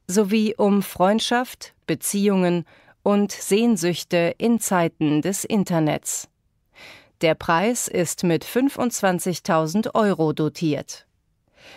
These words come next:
Der Deutsche Buchpreis gilt als eine der wichtigsten Auszeichnungen der Branche und wird seit zweitausendfünf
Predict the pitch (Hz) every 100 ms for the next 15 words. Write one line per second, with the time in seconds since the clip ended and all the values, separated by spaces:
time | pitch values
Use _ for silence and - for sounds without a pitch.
0 | - _ - 226 220 208 240 - 277 240
1 | 220 202 - - 151 147 - - 175 170
2 | 170 - 175 170 160 - - 185 190 180
3 | 170 160 165 151 196 - - 165 - 208
4 | 208 - 196 226 - - 170 160 - 170
5 | 165 151 151 143 143 165 185 170 170 156
6 | - - - _ 214 214 202 180 226 233
7 | 214 196 196 - - - 208 247 262 247
8 | 226 220 - 165 160 247 - -